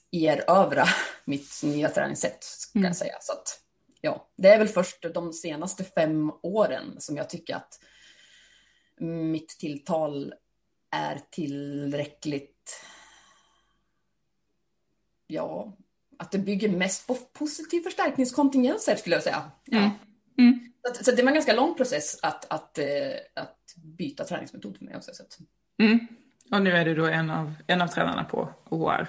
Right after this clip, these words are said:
Speaker 2: ihop med Carolina Fransson, bland annat.
Speaker 1: Ja,
Speaker 2: Mm.
Speaker 1: den förmånen har ju jag nu.
Speaker 2: Yay.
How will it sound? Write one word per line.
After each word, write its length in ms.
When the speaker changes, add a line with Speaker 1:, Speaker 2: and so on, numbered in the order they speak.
Speaker 2:
ihop 220
med 120
Carolina 300
Fransson, 460
bland 180
annat. 300
Speaker 1:
Ja, 720
Speaker 2:
Mm. 160
Speaker 1:
den 260
förmånen 500
har 180
ju 120
jag 180
nu. 180
Speaker 2:
Yay. 400